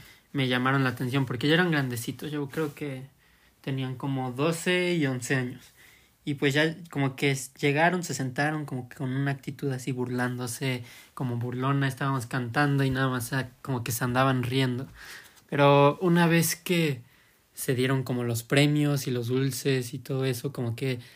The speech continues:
se empezaron a, a calmar y obviamente, pues no fue solo por los dulces, también los pasé a, a unas actividades y así, como que poco a poco iban cambiando de actitud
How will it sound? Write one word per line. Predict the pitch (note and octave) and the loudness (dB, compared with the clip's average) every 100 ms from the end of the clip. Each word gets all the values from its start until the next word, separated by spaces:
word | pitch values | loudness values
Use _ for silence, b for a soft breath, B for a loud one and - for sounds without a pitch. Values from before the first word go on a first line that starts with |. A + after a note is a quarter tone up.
| B | B
se | - | -6
empezaron | C#3+ C3+ C3+ D3+ D#3+ D3+ | -6 -4 -4 -2 0 2
a, | C3+ A#2+ B2 b b b - | 0 -2 -8 b b b -12
a | C3 | -8
calmar | C3+ B2+ C3+ D3 D#3 | -4 -2 0 0 2
y | D3+ | 0
obviamente, | D#3+ D#3+ D3 C#3+ D3+ D3 B B _ - - | 0 -2 -4 -4 -4 -6 B B _ -20 -8
pues | C3+ | -2
no | C3 | -2
fue | C3+ C#3+ | 0 0
solo | D3 C#3 | 0 -2
por | C3+ | -2
los | B2+ B2+ | -2 -2
dulces, | D3 C#3 | -2 -4
también | C3 C#3 D3 | -4 -2 -2
los | D3 | -4
pasé | - C3 - C3+ | -6 -8 -2 0
a, | C3+ C3 B2 B B B B B | 0 -2 -6 B B B B B
a | - C#3 B2+ | -6 -2 0
unas | C3 C3+ B2 | 0 -2 -2
actividades | A#2+ - B2+ B2 B2+ C#3 C#3+ | -6 -4 -6 -4 -2 -2 -2
y | C3+ | -4
así, | - D3 | -4 -4
como | D3 C#3 | -2 -2
que | C#3+ | -2
poco | C#3+ D#3+ E3+ | -2 0 0
a | E3 | 0
poco | D3+ D3 C#3+ C#3 b b b - | -2 -2 -8 -10 b b b -4
iban | C#3+ C#3+ | -2 -2
cambiando | C#3 C3 C3 C3 | -2 -4 -2 0
de | C3 | -2
actitud | A#2+ - - - D3+ | -4 -8 -8 -2 -2